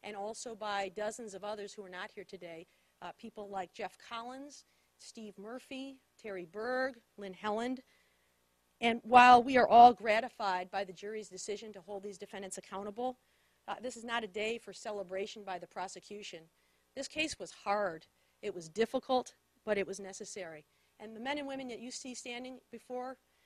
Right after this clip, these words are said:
you here today have given up countless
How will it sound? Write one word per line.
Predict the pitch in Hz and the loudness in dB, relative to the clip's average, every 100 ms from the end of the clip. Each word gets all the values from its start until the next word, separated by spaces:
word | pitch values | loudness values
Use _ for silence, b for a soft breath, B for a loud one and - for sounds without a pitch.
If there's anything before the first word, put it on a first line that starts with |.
| b b | b b
you | 240 | -8
here | 247 262 | -4 -6
today | - 233 240 240 254 - | -4 4 6 6 2 -4
have | 226 | -6
given | - 240 247 | 0 0 0
up | 226 214 - - | -4 -4 -8 -8
countless | 285 285 220 196 180 - | -6 -6 -8 -10 -10 -14